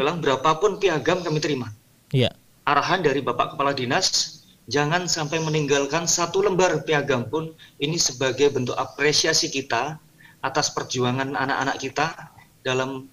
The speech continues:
Speaker 1: berprestasi di tingkat S M P.
Speaker 2: Hmm.
Speaker 1: Jadi piagam-piagam yang dilampirkan adalah piagam-piagam yang diperoleh selama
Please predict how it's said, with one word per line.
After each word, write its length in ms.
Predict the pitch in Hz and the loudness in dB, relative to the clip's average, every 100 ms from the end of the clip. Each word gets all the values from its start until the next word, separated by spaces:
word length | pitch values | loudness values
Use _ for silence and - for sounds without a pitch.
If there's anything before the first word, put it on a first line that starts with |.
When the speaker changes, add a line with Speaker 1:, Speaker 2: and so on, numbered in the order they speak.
| _ _ - | _ _ -4
Speaker 1:
berprestasi 880 | 131 131 131 - 127 - 131 104 | -4 -2 -4 -2 -2 0 -2 -6
di 240 | - 127 127 - | -6 -6 -6 -10
tingkat 320 | - 117 120 - | -10 -8 -6 -6
S 160 | 110 - | -4 -2
M 160 | 120 120 | -2 -2
P. 160 | 98 - - | -4 -6 -8
Speaker 2:
Hmm. 240 | 127 113 107 - - | -6 -4 -4 -6 -6
Speaker 1:
Jadi 240 | 139 156 - _ - _ _ 135 | -8 -8 -10 _ -20 _ _ -4
piagam-piagam 800 | 135 135 127 131 120 151 156 147 | -2 0 0 0 0 0 0 -2
yang 80 | |
dilampirkan 800 | 113 113 107 113 101 143 185 190 185 - _ - | -2 -4 -2 -4 -2 -2 -2 -4 -16 -20 _ -12
adalah 240 | 110 147 147 | -4 -4 -4
piagam-piagam 800 | 131 107 139 120 113 110 156 151 | -4 -4 -6 -4 -4 -2 -4 -4
yang 160 | 131 | -4
diperoleh 800 | 110 107 - 107 101 117 160 156 | -4 -8 -8 -8 -6 -4 -6 -8
selama 720 | - - 113 113 127 160 160 | -10 -4 -4 -4 -6 -6 -8